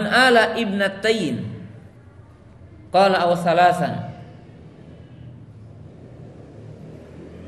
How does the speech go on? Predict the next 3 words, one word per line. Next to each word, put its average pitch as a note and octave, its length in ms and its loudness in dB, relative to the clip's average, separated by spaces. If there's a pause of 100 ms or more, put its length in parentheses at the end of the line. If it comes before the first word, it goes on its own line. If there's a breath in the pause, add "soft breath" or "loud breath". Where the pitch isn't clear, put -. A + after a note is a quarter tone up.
(1300)
"Hatta G3+ 320 -2
yamuta F3+ 640 0
anhunna. E3+ 640 -4